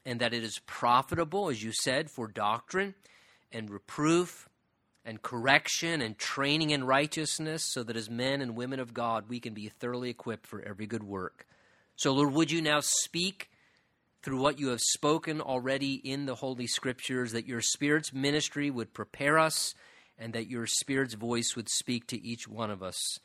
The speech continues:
And we ask you to bless our time in the Word of God this day in Jesus' name. And everyone said, "Amen." Amen. You may be seated.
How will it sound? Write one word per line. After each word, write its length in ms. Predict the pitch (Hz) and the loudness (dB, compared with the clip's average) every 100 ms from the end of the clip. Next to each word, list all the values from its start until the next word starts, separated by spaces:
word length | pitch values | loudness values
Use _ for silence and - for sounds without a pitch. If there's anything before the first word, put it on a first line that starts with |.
| _ - _ | _ -20 _
And 80 | - | -12
we 100 | 104 | -6
ask 220 | 107 110 | -4 -4
you 80 | 120 | -6
to 60 | 92 | -6
bless 300 | 107 117 120 | -2 0 0
our 100 | 110 | -4
time 300 | - 113 113 | -4 -6 -6
in 60 | |
the 80 | 110 | -8
Word 180 | 104 107 | -8 -10
of 80 | 107 | -6
God 280 | 107 107 107 | -4 -4 -6
this 180 | 113 | -8
day 320 | - 110 107 107 | -8 -8 -6 -8
in 120 | 101 | -10
Jesus' 580 | 98 101 110 110 104 98 | -10 -10 -8 -8 -8 -10
name. 280 | 98 92 | -12 -12
And 80 | 92 | -12
everyone 320 | 95 95 95 | -12 -12 -12
said, 380 | 92 - 92 87 - - - - 101 | -10 -8 -8 -12 -20 -20 -20 -16 -12
"Amen." 460 | 101 98 101 98 | -8 -4 -2 -2
Amen. 380 | 104 127 147 143 | -2 0 2 2
You 80 | 151 | 2
may 180 | 175 160 | 4 4
be 120 | 143 | 2
seated. 540 | - 196 185 170 175 | 2 4 6 6 4